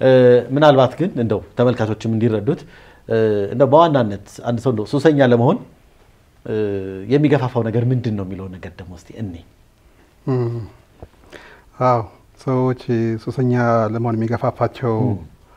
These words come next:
Speaker 2: ነገሮች እንግዲህ አንደኛ ብዙ ነገሮች ናቸው። ቅድም እንዳልነው አካባቢያዊ
Speaker 1: አዎ።
Speaker 2: ወይንም ደግሞ ተፈጥሯዊ ነገሮች ሊሆኑ ይችላሉ እና አካባቢያዊ ቢ-፣ በዛ ብንጀምር ይቻላል። ለምሳሌ፣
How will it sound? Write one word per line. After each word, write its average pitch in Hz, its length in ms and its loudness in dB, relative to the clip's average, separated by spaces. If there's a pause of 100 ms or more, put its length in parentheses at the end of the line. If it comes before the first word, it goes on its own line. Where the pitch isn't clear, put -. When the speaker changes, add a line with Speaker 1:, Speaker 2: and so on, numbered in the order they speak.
(460)
Speaker 2:
ነገሮች 127 460 0
እንግዲህ 127 300 -2
አንደኛ 123 320 0 (120)
ብዙ 147 220 -2
ነገሮች 123 340 2
ናቸው። 110 280 -6
ቅድም 120 260 -4
እንዳልነው 117 420 -2 (220)
አካባቢያዊ 120 560 -2 (340)
Speaker 1:
አዎ። 92 140 -12 (360)
Speaker 2:
ወይንም 113 300 -4
ደግሞ 110 200 -4 (100)
ተፈጥሯዊ 113 480 -2 (340)
ነገሮች 117 360 -8
ሊሆኑ 117 240 -4
ይችላሉ 113 440 -6
እና 113 120 -6 (880)
አካባቢያዊ 143 540 4
ቢ-፣ 127 240 -4
በዛ 131 320 -6
ብንጀምር 127 420 0
ይቻላል። 113 360 -4
ለምሳሌ፣ 117 440 -2